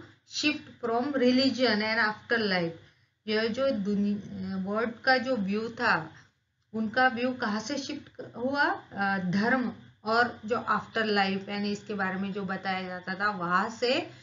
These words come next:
यह view shift होके किस पे stress दिया गया? Human life पे, जो पृथ्वी पे अतिशय अमूल्य ऐसी मानवीय जीवन है, उस पे ज्यादा ज्यादा stress दिया गया।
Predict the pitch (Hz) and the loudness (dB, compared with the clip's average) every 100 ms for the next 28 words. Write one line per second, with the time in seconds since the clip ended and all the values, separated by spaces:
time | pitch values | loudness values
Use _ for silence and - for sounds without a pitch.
0 | - _ _ 208 208 220 202 220 233 233 | -20 _ _ 0 2 0 0 -2 -2 -4
1 | 240 233 - 220 - 247 - 233 - 269 | -4 -4 -4 -8 -2 -4 -2 -6 -4 -4
2 | 269 - 262 269 226 262 262 254 254 311 | -4 0 0 0 0 2 2 2 0 -2
3 | - - 196 190 208 226 214 180 170 170 | -6 -4 0 2 2 2 2 0 0 -4
4 | - 175 165 151 233 269 285 - _ _ | -4 -2 -2 0 0 0 -4 -18 _ _
5 | _ 202 190 185 - 226 233 214 208 - | _ 0 0 -2 -6 -2 -2 0 -4 -2
6 | 214 233 - 185 185 185 214 233 - 196 | -4 -4 -6 -8 -4 -6 -6 -10 -4 0
7 | 196 202 214 208 190 208 226 185 175 208 | 2 4 2 0 -4 -4 -4 -4 -8 -10
8 | 202 190 180 180 185 202 175 196 190 190 | -4 0 2 2 0 0 -2 -2 0 0
9 | 190 226 226 214 - 220 208 170 165 185 | 0 -2 -4 -6 -6 -4 -2 -2 -4 -4
10 | 175 165 165 196 349 494 - - - 196 | -4 -4 -4 2 2 2 -8 -10 -2 2
11 | 320 320 - - _ _ _ 196 185 180 | 2 0 -10 -20 _ _ _ -4 0 2
12 | 165 160 160 165 170 | 2 0 -4 -6 -12